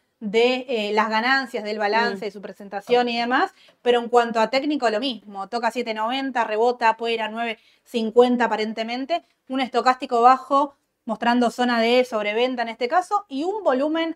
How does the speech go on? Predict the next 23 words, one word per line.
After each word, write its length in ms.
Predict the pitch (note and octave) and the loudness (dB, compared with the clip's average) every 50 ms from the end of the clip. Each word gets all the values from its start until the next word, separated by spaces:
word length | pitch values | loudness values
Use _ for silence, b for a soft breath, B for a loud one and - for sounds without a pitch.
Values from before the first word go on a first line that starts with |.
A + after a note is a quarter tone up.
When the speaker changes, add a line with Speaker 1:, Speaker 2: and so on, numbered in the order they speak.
| - _ | -10 _
Speaker 1:
sí 200 | _ - C#4 C#4 | _ -4 -2 0
un 140 | C#4+ C#4 B3 | 2 2 0
poquito 300 | A#3+ A3+ A#3 A#3+ B3 A#3+ | 0 -2 -2 0 0 0
más 180 | A#3 A#3+ A#3 B3+ | 0 0 -2 -4
interesante 720 | A#3+ A#3 A3+ G#3+ A3 G#3+ - B3 B3+ C4 B3+ C#4 D4 C4+ _ _ _ _ _ _ _ | -4 -4 -4 -4 -4 -4 -4 -6 -6 -4 -4 -4 -4 -4 _ _ _ _ _ _ _
que 220 | - A#3 A#3+ B3 | 0 2 2 2
por 200 | A#3+ A#3+ A3+ G#3 | 2 2 2 2
ahí 200 | G3+ G#3 G#3+ A#3 | 2 2 2 2
lo 140 | A#3 A#3 A3 | 0 0 -2
que 80 | G#3 F#3+ | -2 -2
Speaker 2:
Sí. 80 | - | -2
Speaker 1:
se 60 | E3+ G3+ | -2 -2
ve 80 | G#3+ A3+ | -2 -4
en 240 | A#3 A3+ A3 G#3 | -4 -6 -10 -12
los 180 | G#3 F#3+ - - | -14 -14 -8 -6
A 80 | G#3 G3+ | -2 0
D 140 | G#3 A3+ A#3 | 4 4 4
R, 180 | A3+ G#3 G3+ G3 | 4 4 0 -2
digamos, 280 | G3 G3 G3+ G3 G3+ | -2 -4 -6 -6 -6
por 160 | - A3 G#3+ G#3+ | -2 -2 0 0
encima 400 | G#3+ G#3 - B3 A#3+ A#3+ A#3+ A#3 | -2 -4 -6 -6 -4 -2 -2 -2
del 160 | A3 G#3+ G#3+ | -2 -4 -4
promedio, 540 | G#3 G#3 G#3 G#3+ A3+ A#3 A#3 B3+ C4+ C#4 | -4 -6 -6 -4 -4 -2 0 0 0 -2